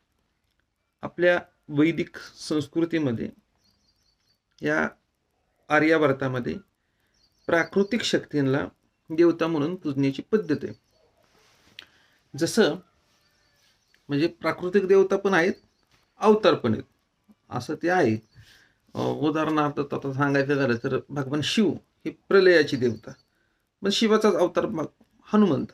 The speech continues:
त्याचं पण पूजन केलं जातं शिव अवतार म्हणून,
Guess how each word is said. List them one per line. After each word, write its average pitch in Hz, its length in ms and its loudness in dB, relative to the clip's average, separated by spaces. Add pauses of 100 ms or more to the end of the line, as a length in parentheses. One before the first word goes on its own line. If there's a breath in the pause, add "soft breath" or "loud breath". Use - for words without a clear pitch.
(140)
त्याचं 160 200 2
पण 220 100 2
पूजन 160 280 -2
केलं 147 200 -2
जातं 123 320 -4 (300)
शिव - 260 -6
अवतार 131 320 0
म्हणून, 131 260 -4